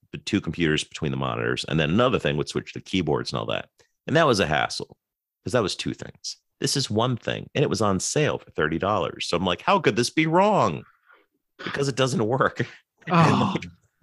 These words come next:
Speaker 1: like, I'll toggle it, and it's like, "Why didn't the screen ch-, it change?" And then I'll toggle it back. It's like, "Now the keyboard doesn't work." And then I'll do it again. It's like, "Surely it's me." It's like, "No, this thing."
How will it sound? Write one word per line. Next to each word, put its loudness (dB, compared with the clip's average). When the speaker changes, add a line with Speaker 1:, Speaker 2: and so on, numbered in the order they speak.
Speaker 1:
like, 0
I'll 2
toggle 2
it, 4
and -4
it's -6
like, -8
"Why -4
didn't -2
the -10
screen -2
ch-, -2
it 0
change?" 0
And 0
then 4
I'll 2
toggle -2
it -4
back. 0
It's -4
like, -8
"Now 0
the -2
keyboard -2
doesn't -2
work." -2
And 0
then 2
I'll 2
do 0
it 0
again. -2
It's -10
like, -10
"Surely -2
it's -2
me." 0
It's -18
like, -10
"No, -8
this -2
thing." -4